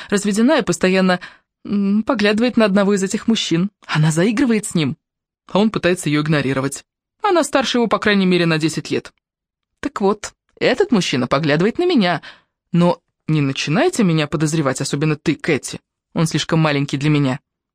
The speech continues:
Я не могу выйти замуж за человека, который не может взять меня на руки и внести в свой дом. Но в данном случае я сама могу носить его на руках. Его рост примерно пять футов и два дюйма».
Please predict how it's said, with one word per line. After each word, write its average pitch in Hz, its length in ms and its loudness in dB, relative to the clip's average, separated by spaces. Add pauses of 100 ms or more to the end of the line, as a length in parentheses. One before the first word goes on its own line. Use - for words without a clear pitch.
Я 349 140 2
не 294 80 4
могу 180 240 2
выйти 277 240 0
замуж 165 300 2
за 151 100 -2
человека, 165 500 0 (360)
который 160 320 2
не 180 100 4
может 156 260 2
взять 151 260 0
меня 151 220 2
на 240 140 2
руки 233 200 0
и 147 40 0
внести 151 320 0
в - 40 -8
свой 156 200 -2
дом. 123 280 -2 (520)
Но 180 100 0
в 165 60 2
данном 151 240 2
случае 196 340 0
я 180 140 2
сама 220 260 2
могу 160 220 2
носить 165 320 0
его 160 120 2
на 156 120 2
руках. 151 380 -2 (280)
Его 156 240 2
рост 175 220 -2
примерно 147 440 0 (280)
пять - 320 -2 (140)
футов 165 420 -4
и 151 40 0
два 135 200 0
дюйма». 107 340 -4